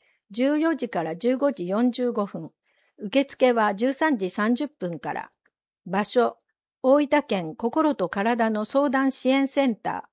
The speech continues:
ー、大分市。内容、匿名で気持ちの分かち合いをします。申し込み締め切り日、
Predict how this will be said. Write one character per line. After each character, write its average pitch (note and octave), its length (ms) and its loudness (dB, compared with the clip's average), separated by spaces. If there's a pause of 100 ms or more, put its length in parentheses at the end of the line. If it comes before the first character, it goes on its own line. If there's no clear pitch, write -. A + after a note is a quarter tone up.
ー、 A#3+ 60 -2
大 B3 180 6
分 A#3 160 0
市。 F3 300 -10 (760)
内 A#3+ 280 2
容、 G#3+ 420 2
匿 B3 240 -2
名 C#4+ 240 4
で A#3 160 4
気 B3 140 0
持 C#4+ 160 4
ち D4+ 140 -4
の C#4+ 140 2
分 C4 120 2
か C4+ 100 0
ち C4+ 160 -2
合 B3+ 100 4
い A#3+ 60 2
を A#3 80 0
し A3+ 140 -6
ま G3+ 160 0
す。 - 200 -14 (460)
申 C4+ 200 4
し - 120 -6
込 C#4 140 2
み C4 200 4
締 A#3 180 0
め C4 140 6
切 C4+ 120 -4
り A#3+ 140 0
日、 D#3+ 220 -6